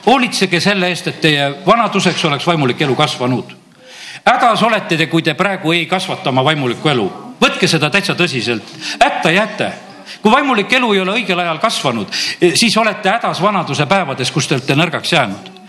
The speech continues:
Minu isa ei olnud, kui ta oli, ütleme, oma surivoodil, ta ei olnud hädas, ta ütles, et, et see nüüd kannab, mis ma olen teisi kolmkümmend viis aastat õpetanud ja, ja see, mis ma juba noorelt ära tegin, sellega on kõik korras. Mul ei ole mingit probleemi. Kui mul on täiesti jõuetuks jäänud,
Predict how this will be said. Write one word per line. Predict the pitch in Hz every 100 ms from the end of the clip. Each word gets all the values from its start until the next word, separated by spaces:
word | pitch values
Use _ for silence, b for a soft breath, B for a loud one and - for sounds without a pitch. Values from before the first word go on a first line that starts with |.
| B B - -
Minu | 262 269
isa | 269 208
ei | 202
olnud, | 214 156
kui | - 165
ta | 160
oli, | 165
ütleme, | 175 170 151
oma | 147
surivoodil, | 190 196 143 139 147 151
ta |
ei | 302
olnud | 202 131
hädas, | 196 131 -
ta |
ütles, | 180 -
et, | 127 - - - 190
et | 190
see | - 269 160 - - - - - - -
nüüd | 240 -
kannab, | 240 208 156
mis | 175
ma | 165
olen | 160 160 135 B
teisi | 269 285 226
kolmkümmend | 214 202 190
viis | 190 185
aastat | 170 165 180
õpetanud | - 143 - 127 123 131
ja, | 123 B B B
ja | 180
see, | 247 262
mis | 233 208
ma |
juba | 196 190
noorelt | 226 294 226 -
ära | 233 185
tegin, | 175 160
sellega | 202 175 147
on | 156
kõik | 175
korras. | 180 160 123
Mul | 208 247
ei |
ole | 208 185
mingit | 220 -
probleemi. | - 143 208 110 92 - - - - _ _ _ _
Kui | 196
mul | 214
on | 185 175 165
täiesti | 269 277 - 220
jõuetuks | 247 208 - 139 202
jäänud, | 185 127 101 -